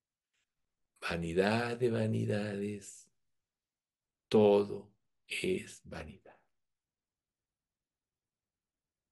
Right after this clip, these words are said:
Entonces, para concluir el estudio hoy, la ignorancia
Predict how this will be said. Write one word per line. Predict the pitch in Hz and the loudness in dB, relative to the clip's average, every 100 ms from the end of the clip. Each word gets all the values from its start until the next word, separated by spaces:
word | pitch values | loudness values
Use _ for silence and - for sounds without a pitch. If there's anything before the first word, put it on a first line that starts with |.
| _ _ _ _ _ _ - | _ _ _ _ _ _ -20
Entonces, | - - 104 151 143 - - - - | -8 4 6 6 2 -4 -8 -12 -12
para | 87 90 - | -12 -10 -6
concluir | 90 87 - 92 107 127 123 - 95 | -6 -4 -2 2 2 2 -4 -10 -8
el | |
estudio | 87 - - 107 104 104 - | -8 -10 -8 -6 -6 -8 -2
hoy, | 101 110 123 - - _ _ _ _ _ _ _ _ _ _ _ _ _ _ _ _ _ _ _ _ - | 4 6 4 0 -18 _ _ _ _ _ _ _ _ _ _ _ _ _ _ _ _ _ _ _ _ -2
la | 90 | 2
ignorancia | 95 104 98 98 117 123 123 120 117 120 | 2 0 0 2 2 2 0 -2 -2 -4